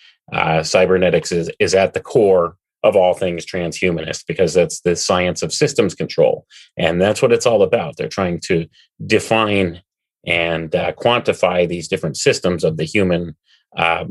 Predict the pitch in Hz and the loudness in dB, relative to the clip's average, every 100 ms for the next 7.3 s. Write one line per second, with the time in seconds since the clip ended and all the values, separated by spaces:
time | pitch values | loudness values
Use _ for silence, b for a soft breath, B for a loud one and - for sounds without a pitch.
0 | - - - 92 87 90 90 82 82 98 | -14 -6 0 2 2 0 0 -2 -2 0
1 | 82 80 107 90 80 82 b b b 87 | 0 0 0 0 -4 -10 b b b -2
2 | 90 85 - 117 113 107 - 92 85 87 | 0 0 0 0 0 -2 0 0 2 0
3 | - - 92 104 85 85 82 b b b | -6 -12 0 2 4 0 -2 b b b
4 | 85 92 80 92 85 90 82 - - 85 | -4 -4 0 -2 0 2 2 0 0 0
5 | 82 80 - 98 92 80 98 95 90 87 | 0 -4 -4 -2 -2 -4 0 0 0 -6
6 | 85 95 - - 92 87 85 90 113 - | -4 -4 -4 -2 0 0 -2 0 0 2
7 | 95 82 | 2 2